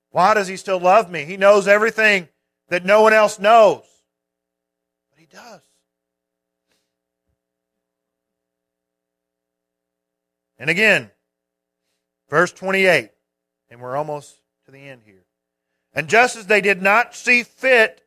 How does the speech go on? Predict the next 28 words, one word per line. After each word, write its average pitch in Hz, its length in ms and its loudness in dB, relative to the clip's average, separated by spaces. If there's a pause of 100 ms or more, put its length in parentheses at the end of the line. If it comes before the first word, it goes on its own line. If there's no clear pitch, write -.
to 214 160 -2
acknowledge 202 680 0
God 214 500 2
any 202 240 -4
lo-, 208 580 4
longer, 196 580 2 (600)
God 220 400 0
gave 214 320 0
them 214 240 2
over 208 560 4 (120)
to 208 140 0
a 202 60 2
depraved 214 480 0
mind 214 500 2 (680)
to 185 100 -4
do 226 320 -2
those 208 300 2
things 220 520 -4 (400)
which 208 240 -4
are 226 60 0
not 208 400 -2 (240)
proper." 220 520 0 (1400)
So 202 120 -6
again, 214 440 0 (800)
they 208 220 0
didn't 247 260 -2
do 269 140 0
something, 277 580 -2